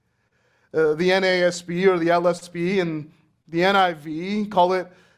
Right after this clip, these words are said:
favoritism or personal favoritism. This word partiality, uh, in the original language is sort of an invented word by the New Testament writers. It's a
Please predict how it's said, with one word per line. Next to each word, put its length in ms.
favoritism 1300
or 320
personal 920
favoritism. 920
This 480
word 580
partiality, 1200
uh, 280
in 100
the 100
original 300
language 580
is 140
sort 240
of 240
an 140
invented 800
word 580
by 160
the 100
New 180
Testament 500
writers. 480
It's 140
a 160